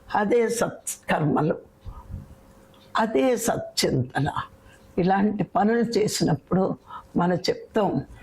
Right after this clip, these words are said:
సహకారిగా ఉంటుంది. మీరు ధ్యానంలో కూర్చోండి, మీరు చేయాల్సిన పని చెప్తుంది. మరి పాత ఈ గతాన్ని గుర్తు చేస్తుందంటే వృత్తులు ఏర్పరచుకోవడం. చేయాల్సిన పని చెప్తుంది అంటే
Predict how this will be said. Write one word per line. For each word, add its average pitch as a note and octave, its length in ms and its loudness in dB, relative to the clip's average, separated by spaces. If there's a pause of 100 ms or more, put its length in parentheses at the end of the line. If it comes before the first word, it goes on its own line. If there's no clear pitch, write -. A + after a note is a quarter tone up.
(120)
సహకారిగా A3+ 880 2
ఉంటుంది. F3 440 2
మీరు D#3+ 200 2
ధ్యానంలో G#3 500 2
కూర్చోండి, G#3+ 640 0 (360)
మీరు G3 280 0
చేయాల్సిన F#3 460 0
పని D#3+ 340 0
చెప్తుంది. - 500 -6 (540)
మరి F#3+ 260 2
పాత F#3 440 0
ఈ A#3 220 2
గతాన్ని A3 480 2
గుర్తు A3 420 0
చేస్తుందంటే F#3+ 760 0 (300)
వృత్తులు A3 380 0
ఏర్పరచుకోవడం. F3 920 0 (1040)
చేయాల్సిన A#3 480 4
పని G#3+ 380 2
చెప్తుంది G3+ 500 2
అంటే F3 420 0